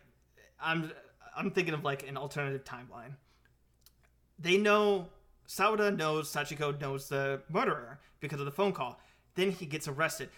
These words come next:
If he explains, or if Sawada comes in and helps him, yeah, he, uh, Satoru would probably still be held. But then if he thought about it, he could have been like, "Wait,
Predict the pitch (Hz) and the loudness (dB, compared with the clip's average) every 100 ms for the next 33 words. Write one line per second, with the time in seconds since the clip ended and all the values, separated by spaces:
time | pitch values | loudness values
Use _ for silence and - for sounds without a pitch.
0 | - 139 196 302 277 - - - 151 175 | -18 -10 0 0 0 -2 -4 -2 2 2
1 | 226 220 - 151 143 - 151 160 185 185 | 2 -2 0 2 2 0 0 2 2 2
2 | 185 185 185 - _ _ 175 175 147 151 | 0 -2 -4 -10 _ _ -2 -2 0 0
3 | 160 165 139 - - 151 - 196 196 - | -2 -4 -10 -10 -6 -6 0 0 0 -6
4 | - _ _ - 202 190 175 160 - 113 | -20 _ _ 6 8 8 2 -6 -12 -2
5 | 147 131 117 - _ _ _ _ - _ | -2 -2 -6 -18 _ _ _ _ -20 _
6 | _ - - 185 170 180 170 160 156 156 | _ -20 -8 -6 -2 0 0 0 -2 -2
7 | 151 175 156 151 160 147 139 135 _ - | 2 2 2 -2 -6 -6 -8 -10 _ -20
8 | - - 233 180 151 - - - 180 175 | -12 0 2 4 2 -6 -20 -4 -2 6
9 | 208 196 190 - 160 165 185 226 180 156 | 6 6 0 -6 -6 -2 4 6 6 4
10 | - 151 175 175 170 165 160 147 139 - | 2 -2 -4 -2 -4 -4 -2 -2 -4 -8
11 | _ - 170 170 135 - | _ -2 4 4 2 -8